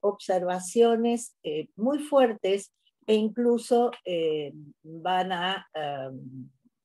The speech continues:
imponer sanciones a aquellos estados que no cumplan con la normativa. De hecho, esta es una zona que por el momento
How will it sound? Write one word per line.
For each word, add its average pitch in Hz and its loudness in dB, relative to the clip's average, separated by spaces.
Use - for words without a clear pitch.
imponer 226 4
sanciones 180 0
a 180 -4
aquellos 214 0
estados 190 -2
que 190 0
no 196 -4
cumplan 185 -2
con 156 -4
la 147 -4
normativa. 135 -14
De 285 6
hecho, 208 0
esta 208 0
es 226 0
una 175 -6
zona 180 2
que 160 -6
por 135 -6
el 139 -6
momento 226 2